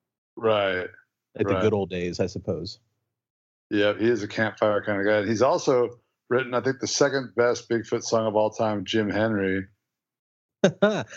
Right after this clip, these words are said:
Speaker 1: He's got
Speaker 2: Henry is a great song, but number three's gotta be Bigfoots and Butterflies.
Speaker 1: That is in the top ten. I, number three, I think I'd go Yams, Roger and Bob. Number one would be Buddy Knox.
Speaker 2: Uh, yeah,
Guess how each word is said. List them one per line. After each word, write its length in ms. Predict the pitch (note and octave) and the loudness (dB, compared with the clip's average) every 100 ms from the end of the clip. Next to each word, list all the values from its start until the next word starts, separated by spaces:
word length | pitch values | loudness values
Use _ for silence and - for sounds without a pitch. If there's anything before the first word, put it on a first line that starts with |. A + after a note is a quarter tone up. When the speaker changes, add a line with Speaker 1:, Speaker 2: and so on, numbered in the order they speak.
| - - | -8 -4
Speaker 1:
He's 160 | C#3+ | 2
got 160 | F3 F3 | 2 2
Speaker 2:
Henry 260 | F3+ E3+ | 2 2
is 80 | D3+ | 0
a 80 | C#3 | -2
great 340 | B2 D3 D#3 | 0 0 0
song, 320 | - D3+ C#3+ C#3+ | 0 0 2 0
but 120 | C#3 | 0
number 200 | D3+ C#3 | 2 0
three's 320 | - D3 C#3 | 2 0 2
gotta 200 | C#3+ B2 | 0 0
be 120 | A#2+ | 0
Bigfoots 480 | G#2+ B2+ A2+ C3 - | 0 -2 0 -4 -4
and 80 | G#2 | -2
Butterflies. 680 | A2 A2+ - F2+ F#2 - - _ _ _ _ _ _ _ _ _ _ _ _ _ _ _ _ _ _ - | -2 -2 -2 -4 -4 -6 -14 _ _ _ _ _ _ _ _ _ _ _ _ _ _ _ _ _ _ 0
Speaker 1:
That 380 | B2 C#3 D3 D#3 | 2 4 0 -2
is 220 | C3+ A2 | -2 -2
in 100 | A#2+ | -6
the 60 | A2 | -2
top 360 | A#2+ A#2 - | 0 0 -2
ten. 420 | - A#2+ A#2+ A2 | -4 -2 0 -2
I, 200 | A2 C#3+ D3 _ | -2 -4 -4 _
number 200 | C#3+ E3+ | -2 0
three, 160 | F3+ F3 | 0 0
I 20 | |
think 140 | D#3+ C#3+ | 2 0
I'd 120 | B2+ | 0
go 280 | B2+ A2+ - _ _ _ | 0 0 -8 _ _ _
Yams, 440 | B2+ B2+ C3 B2+ G2 | -4 0 2 0 0
Roger 440 | A2 A#2+ A2+ A#2+ | 2 2 0 -2
and 120 | A2+ | 0
Bob. 320 | A2 A#2 A#2+ | 2 2 0
Number 200 | A#2+ B2 | -4 -4
one 300 | B2 A#2+ A#2+ | -2 0 -2
would 140 | A#2+ G#2 | -4 -4
be 400 | A2+ A2+ G#2+ G2+ - _ _ | -2 0 0 -4 -10 _ _
Buddy 220 | - A#2 A#2 | -2 0 0
Knox. 800 | A2 A2 G#2 F#2 - - - - _ _ _ _ - - - _ _ | 0 0 0 -4 -10 -14 -14 -18 _ _ _ _ -20 -20 -20 _ _
Speaker 2:
Uh, 280 | - G2 F#2+ | -4 0 0
yeah, 300 | F#2+ E2+ E2 | -2 -2 -4